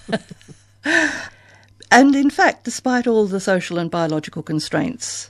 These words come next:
which have made it difficult for women to pursue philosophy, when you begin to do the research, you find that there are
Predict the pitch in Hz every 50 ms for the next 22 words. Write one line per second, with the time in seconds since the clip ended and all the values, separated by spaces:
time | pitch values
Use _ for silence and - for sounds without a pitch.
0 | _ - - 175 - 190 170 160 170 165 170 156 165 - - - 185 190 202 190
1 | - 160 151 - - - - 175 160 156 165 147 143 139 135 - - 170 160 -
2 | 165 151 147 - 143 139 135 - - 139 - - - - - _ _ _ - -
3 | - _ - 196 208 226 220 214 196 175 - 180 170 165 156 - 160 151 - -
4 | - - - - - - - - - - - - 156 - - 151 147 143 143 143
5 | - - - - 160 151 - - 170 156 156 160 170 170 160 147 - 76 -